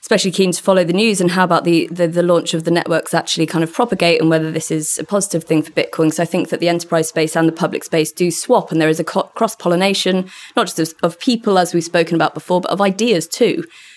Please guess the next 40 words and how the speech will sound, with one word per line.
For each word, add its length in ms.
And 240
I 60
know 120
from 160
Eth-, 220
Ethereum, 520
and 140
ob-, 160
obviously 260
we 100
have 260
quite 180
a 20
lot 140
to 80
do 120
with 120
the 140
Ethereum 360
community, 380
both 260
from 120
an 80
enterprise 400
space 320
and 100
a 40
public 320
space, 360
they 120
are 120
very 220
keen 300
to 100
have 160
that 140
cross-pollination 760
of 100
ideas. 680
And, 380